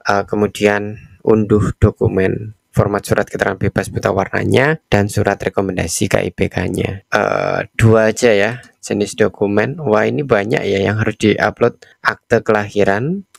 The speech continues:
maksimal berapa ini ya? Eh, kita save. Akte kelahiran sudah, kemudian surat tanda lulus sementara, eh, kita save. Kemudian selanjutnya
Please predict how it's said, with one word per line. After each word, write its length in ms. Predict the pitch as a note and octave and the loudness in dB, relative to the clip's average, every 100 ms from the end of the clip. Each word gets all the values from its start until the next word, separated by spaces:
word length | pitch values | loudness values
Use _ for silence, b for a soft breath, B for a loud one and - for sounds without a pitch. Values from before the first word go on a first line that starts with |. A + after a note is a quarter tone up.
| _ _ - | _ _ -2
maksimal 640 | A2 - B2 A#2 C3 C#3+ | -2 0 2 4 4 2
berapa 560 | - - G2+ - A#2 A2 | 0 0 0 0 0 2
ini 300 | F#2+ F#2+ F#2+ | 0 -2 -4
ya? 100 | G2+ | -6
Eh, 1800 | - B2 G2+ - G#2+ G#2+ - - - - - - - - - D#2+ A#2+ A2 - | -10 -6 -4 -4 -6 -6 -6 -6 -6 -6 -8 -8 -8 -8 -10 -8 -8 -10 -6
kita 680 | A#2 A2 - G#2 G#2 G#2+ | -6 -4 -2 -2 -2 -6
save. 680 | G#2+ - - A2+ D#3+ - - | -8 -2 2 2 0 -8 -10
Akte 240 | - - A2 | -8 -4 -2
kelahiran 460 | - A2 G#2+ A2 | 2 4 4 2
sudah, 580 | A#2 - A2+ G#3+ B2+ G3+ B - | -2 -2 0 2 2 -2 B -12
kemudian 880 | - A2+ A2 G#2+ - G#2+ G2+ G2+ - - _ - | -4 2 2 2 0 0 2 -2 -8 -18 _ -14
surat 400 | - A2+ A2+ G#2 | 0 2 2 0
tanda 300 | A2 G#2 G#2 | -2 0 0
lulus 340 | G#2 G#2 G#2 A#2 | 2 0 -2 0
sementara, 720 | G#2 G2+ G2 F#2+ G#2 C#3+ G#3 - | 0 0 -2 0 0 -2 -4 -10
eh, 460 | - - - - A2 - | -10 -10 -10 -12 -14 -18
kita 320 | - - G#2 | -14 -4 -4
save. 560 | G2+ - A#2 D#3 - - _ | -4 0 2 2 -2 -16 _
Kemudian 760 | - A#2 A2+ A2 G#2+ - A2 G#2 | 0 0 2 0 0 2 2 0
selanjutnya 1120 | A2 G#2+ G#2+ G#2 G#2 - A2+ G#2+ G#2 G2+ G#2 | 0 2 0 0 -2 0 2 4 2 -4 -8